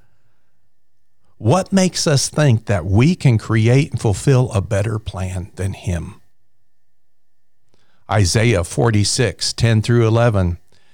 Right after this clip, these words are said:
it says, "Only I can tell you the future before it even happens." <laughs> I'm gonna stop right there.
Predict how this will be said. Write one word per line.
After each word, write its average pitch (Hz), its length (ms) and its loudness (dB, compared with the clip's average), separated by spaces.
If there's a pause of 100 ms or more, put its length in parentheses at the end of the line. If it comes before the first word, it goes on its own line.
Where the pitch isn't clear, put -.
(240)
it 107 120 2
says, 120 400 0
"Only 143 440 4
I 170 300 0
can 107 220 0
tell 104 220 2
you 95 160 2
the 87 140 0
future 101 400 0
before 113 640 0
it 107 80 0
even 110 320 4
happens." 110 680 -2 (300)
<laughs> - 340 -12
I'm 143 240 0
gonna 110 180 0
stop 107 320 -2
right 104 220 -2
there. 120 300 -2